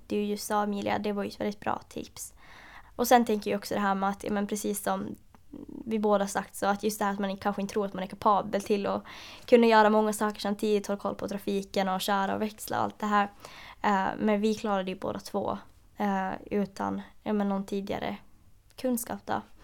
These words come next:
Eh, så det vill jag ändå säga, att det är onödigt att stressa för mycket över att ta det här körkortet.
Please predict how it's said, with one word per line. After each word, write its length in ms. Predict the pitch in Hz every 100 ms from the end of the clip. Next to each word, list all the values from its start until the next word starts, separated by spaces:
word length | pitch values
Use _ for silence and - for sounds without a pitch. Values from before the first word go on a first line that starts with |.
| - - - - - -
Eh, 220 | 214 196 -
så 160 | - 220
det 100 | 226
vill 100 | 220
jag 60 |
ändå 120 | 202 196
säga, 240 | - 240
att 140 | 220 226
det 120 | 247
är 260 | 262 254
onödigt 320 | 285 294 277 277
att 80 |
stressa 420 | 262 - 208 - 190
för 120 | 190
mycket 480 | 190 - - 196 202 - -
över 280 | 214 196 202
att 120 | 202
ta 140 | - 208
det 60 |
här 80 | 202
körkortet. 640 | 202 202 202 214 - 214